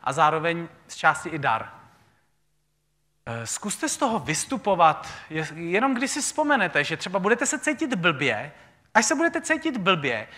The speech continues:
přeju vám, aby to byl zapínač vašeho vědomí. "Cítím se blbě, co dělám blbě?" Jdeš na schůzku, na kterou nechceš jít. "Aha, nepil jsem už čtyři, pět hodin, deset hodin." Aha,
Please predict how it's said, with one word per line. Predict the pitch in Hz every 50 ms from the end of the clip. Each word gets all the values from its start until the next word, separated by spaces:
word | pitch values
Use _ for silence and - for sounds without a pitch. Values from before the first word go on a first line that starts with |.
| - - _
přeju | - - 294 349 349 311
vám, | 240 185 170 175
aby | 165 160 185
to | 180 226
byl | 202 240 233
zapínač | 180 208 220 226 262 269 269 262 208
vašeho | 214 233 220 - 247 233 240
vědomí. | 214 233 233 220 247 220 160 113 98 - - - - - _
"Cítím | - 214 214 170 254 262
se | 247 - 302
blbě, | 254 262 330 320 320 285 190 -
co | - - 190
dělám | 175 208 233 269 302 285
blbě?" | 254 311 311 330 349 320 196 135 131 - - - - - _ _ _ - _ _ _ _ _ _ _ _ _ _ _ _ _ _ _ _ _ _ _ _ _ _ _ _
Jdeš | 185 185 202
na | 214 208
schůzku, | - - 254 226 - 254
na | 233 233
kterou | 226 - 247 247
nechceš | 247 233 233 - 269 - - -
jít. | 117 - -
"Aha, | 143 - 131 170 202 226 - - - - - - _ _ _ _ _ _ _ _ _ _ _ _ _ _ _ _ _ _ _ _ _ _ _ _ _ _
nepil | 165 180 - 277 294 285
jsem | - - 185 165
už | 156 - -
čtyři, | - - 160 151 156 151
pět | 151 165 160 151
hodin, | 143 151 160 135 143 135 127
deset | 127 151 147 - 156 131
hodin." | 131 139 135 113 110 104 101 - - - - - - - _ _ _ _ _ _
Aha, | 117 - 165 190 208 - - -